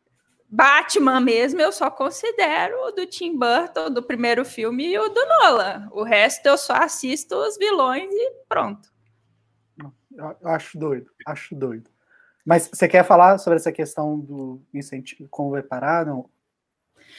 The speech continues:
Speaker 1: Então, é, só vou reforçar o que o Lucas falou sobre essa série Explicando o Sexo da Netflix, porque ela é uma série muito boa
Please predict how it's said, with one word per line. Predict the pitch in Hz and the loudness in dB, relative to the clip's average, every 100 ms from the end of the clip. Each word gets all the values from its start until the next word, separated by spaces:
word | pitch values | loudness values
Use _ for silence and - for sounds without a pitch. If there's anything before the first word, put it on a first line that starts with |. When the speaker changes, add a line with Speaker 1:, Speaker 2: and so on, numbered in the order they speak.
| - 320 | -20 -16
Speaker 1:
Então, | 453 - 370 254 226 214 | -8 4 6 6 4 4
é, | 220 214 | 6 6
só | 220 262 | 4 2
vou | 269 269 302 | 4 6 6
reforçar | 349 392 339 359 - 285 | 4 2 2 4 2 2
o | |
que | 294 | 0
o | |
Lucas | 294 302 302 302 | -4 -2 -4 0
falou | 294 254 247 262 285 | 4 4 6 6 4
sobre | - 285 285 254 269 277 277 269 | 0 2 2 2 0 0 2 4
essa | 262 269 - | 4 4 2
série | 277 - 254 254 254 | 0 2 4 4 0
Explicando | 247 - 262 247 247 | -6 -8 -4 -2 -2
o | |
Sexo | 240 233 214 214 - | -2 2 2 2 -6
da | 208 202 | -6 -6
Netflix, | 190 190 - 226 247 - | -6 -10 -10 -10 -10 -12
porque | - 269 | -10 -4
ela | 240 | -2
é | 240 | -2
uma | 240 | -4
série | 254 247 247 | -4 -4 -4
muito | 233 214 226 262 262 - | -6 -4 -2 -2 -4 -8
boa | 190 165 156 - - | -8 -8 -10 -14 -20